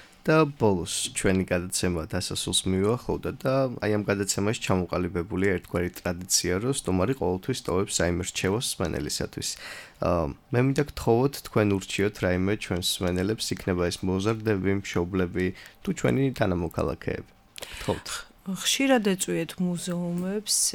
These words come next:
Speaker 2: ეს არის სივრცე, რომელიც ინახავს ყველაზე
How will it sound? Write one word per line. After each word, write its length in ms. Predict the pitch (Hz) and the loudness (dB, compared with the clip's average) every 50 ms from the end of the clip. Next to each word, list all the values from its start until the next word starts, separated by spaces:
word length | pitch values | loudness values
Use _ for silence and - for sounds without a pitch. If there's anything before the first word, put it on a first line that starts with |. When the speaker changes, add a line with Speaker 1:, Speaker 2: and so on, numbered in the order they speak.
| 165 - - - | -2 -6 -4 -2
Speaker 2:
ეს 160 | 202 220 - - - | 0 0 0 0 -2
არის 280 | 233 190 185 170 - - - - - 165 160 | -2 -2 -2 -2 -2 -4 -4 -4 -6 -6 -4
სივრცე, 720 | - - - - - 214 226 220 - - - - 180 175 | -4 -4 -4 -2 -2 -2 -2 -2 -4 -6 -4 -4 -2 -2
რომელიც 460 | 185 196 208 214 233 226 196 180 170 - - 185 | 0 0 0 2 0 0 0 -2 -4 -4 -2 -2
ინახავს 380 | 190 202 185 - 233 226 233 - - | -2 -2 -2 -4 -4 -4 -4 -4 -6
ყველაზე 600 | - - 202 196 202 208 208 202 196 - 240 247 | -6 -4 -2 -2 0 0 0 -2 -2 0 0 2